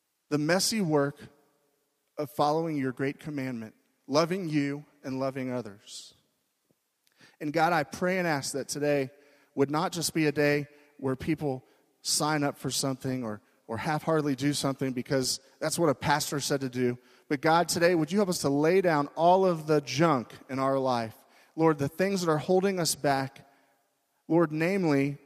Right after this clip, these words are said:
our desire to shrink in, keep secrets. Lord, to count the time and just watch it pass and hope that our life amounts to something. But God, instead of that kind of stuff today, will you allow us to be a church, a group of people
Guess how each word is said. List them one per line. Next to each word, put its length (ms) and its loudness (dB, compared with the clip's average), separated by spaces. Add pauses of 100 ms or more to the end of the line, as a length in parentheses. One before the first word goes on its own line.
(300)
our 140 4
desire 500 4
to 120 -2
shrink 420 -2
in, 320 0 (800)
keep 260 -2
secrets. 800 -4 (840)
Lord, 240 2
to 160 -6
count 380 2
the 80 0
time 520 2 (200)
and 80 -4
just 180 -2
watch 320 4
it 140 -2
pass 480 0 (220)
and 120 -4
hope 240 2
that 120 4
our 160 2
life 340 0
amounts 420 0
to 60 -6
something. 480 -4
But 180 -2 (300)
God, 180 4
instead 340 0
of 120 2
that 160 2
kind 160 0
of 100 0
stuff 360 -2
today, 420 -2 (640)
will 100 2
you 180 4
allow 240 4
us 120 0
to 100 0
be 160 4
a 80 4
church, 600 0 (140)
a 100 2
group 300 4
of 180 2
people 440 2